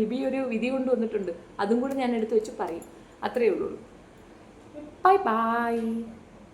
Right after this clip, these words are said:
വിധി എന്താണെന്ന് സംശയമുണ്ടോ? ആ, അതൊന്ന് എക്സ്പ്ലെയിൻ ചെയ്തുതരാം. കന്യാമറിയം വെർജിൻ അല്ല എന്ന് കോടതിയാണ് വിധിച്ചേ. ലിബിയായിരുന്നു വാദി, അല്ല, സോറി, പ്രതി. പ്രതിയായ ലിബി ആ കോടതി വിധി പ്രതിക്ക് സാധകമാകുന്ന രീതിയിൽ വിധിച്ചു കൊടുത്തു കോടതി.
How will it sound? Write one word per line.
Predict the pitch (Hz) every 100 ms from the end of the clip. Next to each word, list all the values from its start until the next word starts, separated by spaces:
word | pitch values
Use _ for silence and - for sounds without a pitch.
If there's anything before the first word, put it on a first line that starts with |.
| - - 208
വിധി | 202 285
എന്താണെന്ന് | 269 277 254 247
സംശയമുണ്ടോ? | 220 247 165 165 -
ആ, | 175 -
അതൊന്ന് | 170 262 233
എക്സ്പ്ലെയിൻ | - 185 160
ചെയ്തുതരാം. | 170 - - - - - - -
കന്യാമറിയം | 180 208 214 202 196 190
വെർജിൻ | 175 175 185 175
അല്ല | 165 160
എന്ന് | - - 180
കോടതിയാണ് | 185 208 233 175
വിധിച്ചേ. | - 160 - - - - - - -
ലിബിയായിരുന്നു | 190 214 226 214 226 220 220
വാദി, | 170 165 165 -
അല്ല, | - 190 190
സോറി, | 175 175
പ്രതി. | 190 208 185 - - - -
പ്രതിയായ | 208 202 269 254 254 240
ലിബി | 208 269 - 180
ആ | 196
കോടതി | 202 202 220 240
വിധി | 220 233 -
പ്രതിക്ക് | 202 202 226 254
സാധകമാകുന്ന | 214 190 240 233 214 214 214 208
രീതിയിൽ | 196 214 185
വിധിച്ചു | 185 190 226
കൊടുത്തു | 165 175 170
കോടതി. | 165 156